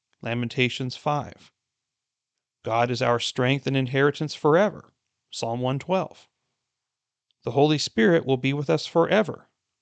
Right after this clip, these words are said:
John fourteen. Jesus Christ is the same yesterday, today, and forever, Hebrews thirteen. Christ receives all glory and honor forever,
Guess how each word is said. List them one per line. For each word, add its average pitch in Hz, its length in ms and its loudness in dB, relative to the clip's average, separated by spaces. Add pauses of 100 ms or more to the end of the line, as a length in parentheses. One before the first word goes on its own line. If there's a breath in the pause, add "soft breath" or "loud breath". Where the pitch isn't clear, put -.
(100)
John 113 240 -8
fourteen. 143 640 -4 (1300)
Jesus 135 340 -4
Christ 175 680 2
is 127 180 -6
the 123 100 -8
same 123 360 -2
yesterday, 135 680 -4 (260)
today, 113 460 -8 (180)
and 127 140 -6
forever, 156 520 0 (500)
Hebrews 120 460 -8
thirteen. 139 500 -4 (1400)
Christ 135 360 -2
receives 143 440 -4
all 139 260 2
glory 147 520 2
and 147 140 -4
honor 151 320 -2
forever, 170 580 -2